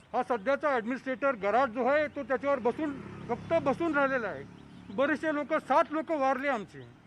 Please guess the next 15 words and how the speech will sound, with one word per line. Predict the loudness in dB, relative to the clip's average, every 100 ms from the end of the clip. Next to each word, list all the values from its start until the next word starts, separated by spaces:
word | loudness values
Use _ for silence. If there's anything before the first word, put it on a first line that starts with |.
| -20 -20 -8
त्यांचे | -6 0 0
<clears throat> | 0 0 -2 -4 -12 -20 -20 -16
लग्नासाठी | -4 -2 0 0 0 -4
पैसे, | -4 -4 -4 -6
त्यांचे | -6 -6 -4 -2 -2
पेन्शनचे | 0 0 0 0 -2 -4
पैसे, | -6 -6 -4 -4
त्यांचे | -4 -4 0 -2 -2 -8 -14 -8 0
एज्युकेशनचे | 0 2 0 0 0 0
पैसे, | 0 0 0 -2
त्यासाठी | 2 2 2 -2 -2
बघण्यासाठी | 0 0 0 0 -2 -4 -6
सरकारला | 0 0 2 2 2
वेळ | 2 4 4 4
नाही | 0 -4